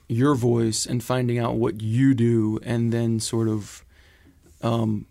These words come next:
pushing that as far as you can. So, um, it's funny, um, the Travis story, um, when I wrote that one, one of the things I hated about it is I felt like it was very underwritten,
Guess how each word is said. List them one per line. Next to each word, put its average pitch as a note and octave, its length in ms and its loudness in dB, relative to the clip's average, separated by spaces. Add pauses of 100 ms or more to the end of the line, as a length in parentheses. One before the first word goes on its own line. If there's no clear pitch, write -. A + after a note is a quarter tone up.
(140)
pushing C3 420 0
that A#2 340 -4
as A2 140 -4
far A2+ 240 0
as G#2+ 80 -4
you G2 80 -10
can. A2 320 -4
So, A#2+ 480 0 (440)
um, A#2+ 460 -2 (500)
it's C3 200 -4
funny, C3+ 480 0
um, B2+ 440 -2 (280)
the C3 120 -2
Travis C3 380 -2
story, A#2+ 580 0 (920)
um, B2 420 0
when C3 180 -2
I B2+ 60 0
wrote D#3 320 2
that A#2 220 0
one, A#2 440 -2
one D#3+ 220 0
of F3+ 60 -2
the D3+ 60 -10
things C#3+ 220 -2
I A#2+ 80 0
hated C#3+ 320 2
about A2+ 300 -2
it G#2+ 100 -4
is A2 140 -2
I A2+ 60 -2
felt - 240 -2
like A2+ 120 -2
it A#2 80 -2
was G#2+ 120 -6
very A#2 300 -2
underwritten, A2+ 920 -2